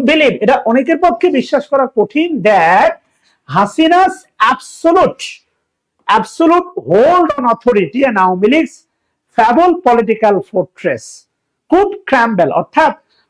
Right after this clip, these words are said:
হাসিনার যে অ্যাবসোলিউট হোল্ড অথরিটি, মানে তার যে সর্বোচ্চ পাওয়ার, এবং আওয়ামী লীগের যে ফেবল পলিটিক্যাল ফোর্ট্রেস, তাদের যে দুর্ভেদ্য, মানে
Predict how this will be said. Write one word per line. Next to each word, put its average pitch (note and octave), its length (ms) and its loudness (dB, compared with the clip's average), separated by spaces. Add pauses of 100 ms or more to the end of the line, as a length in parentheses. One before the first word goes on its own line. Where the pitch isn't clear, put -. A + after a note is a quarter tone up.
হাসিনার D#4+ 400 2 (100)
যে A3+ 140 4
অ্যাবসোলিউট C#4+ 480 -2 (140)
হোল্ড C4+ 280 2 (180)
অথরিটি, A#3 480 -2 (160)
মানে G#3+ 140 -2 (380)
তার G#3+ 200 -2
যে D#4 60 4 (160)
সর্বোচ্চ B3 340 0 (180)
পাওয়ার, G#3+ 300 2
এবং A3+ 100 0 (140)
আওয়ামী G3+ 280 -2
লীগের D#4 320 -2
যে D#4+ 80 0 (480)
ফেবল B3+ 280 2 (140)
পলিটিক্যাল B3+ 420 0 (100)
ফোর্ট্রেস, A3+ 420 0 (180)
তাদের F#3+ 220 0 (100)
যে D4+ 60 2 (500)
দুর্ভেদ্য, D4+ 480 2 (460)
মানে G3+ 140 0